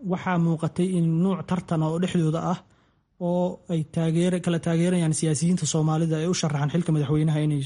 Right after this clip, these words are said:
muuqatay, oo weliba ay dhaqaale ku bixinayeen. Waa run oo weli, een, caddeyn rasmiya oo dhaqaalaha ay bixiyeen intuu la egyahay iyo cidda ay siiyeen iyo meesha lagu bixiyey iyo baaritaan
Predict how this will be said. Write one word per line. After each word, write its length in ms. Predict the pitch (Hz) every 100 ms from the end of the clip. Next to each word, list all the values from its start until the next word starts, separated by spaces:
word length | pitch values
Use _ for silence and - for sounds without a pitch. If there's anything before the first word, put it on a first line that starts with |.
| 180
muuqatay, 500 | 160 147 143 180 196 - - - _ _ 190
oo 60 | 185
weliba 240 | 202 202
ay 120 | 180
dhaqaale 420 | 175 160 165 170 185
ku 100 | -
bixinayeen. 640 | 180 165 175 165 160 180 202 - - - _ _ 185
Waa 200 | 190 202
run 260 | 254 277
oo 140 | 220 208
weli, 220 | 202 240 254 208 196
een, 240 | 180 170 165 160 156 151
caddeyn 340 | 185 165 214
rasmiya 460 | 196 208 - 180 190
oo 100 | 170
dhaqaalaha 380 | 165 170 190 190 175
ay 120 | 165
bixiyeen 320 | 156 175 180
intuu 220 | 185 180
la 120 | 175 185
egyahay 360 | 165 156 170
iyo 180 | 165 160
cidda 180 | 175 170
ay 120 | 170 160
siiyeen 460 | - 170 180 170
iyo 120 | 160 160
meesha 260 | 180 180
lagu 160 | 170 175
bixiyey 400 | 160 - 170 170 170
iyo 140 | 151 143 - - - -
baaritaan 420 | 175 175 170 202